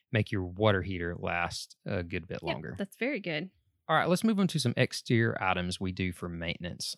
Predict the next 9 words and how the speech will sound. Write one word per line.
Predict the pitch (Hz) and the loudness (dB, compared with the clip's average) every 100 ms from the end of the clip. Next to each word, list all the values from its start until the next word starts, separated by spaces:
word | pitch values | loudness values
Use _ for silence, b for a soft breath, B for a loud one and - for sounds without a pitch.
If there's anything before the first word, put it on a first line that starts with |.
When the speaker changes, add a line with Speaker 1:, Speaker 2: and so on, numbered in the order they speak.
| _ | _
Speaker 1:
on | 95 92 | -4 -2
our | 85 - | -2 -2
R | 87 82 | -6 -6
V. | - - - | -10 -12 -6
Speaker 2:
And | 214 | 0
when | 208 208 | 2 4
you | |
say | 214 220 196 | 2 2 2
we, | 190 185 202 180 165 170 | 2 4 4 4 0 -4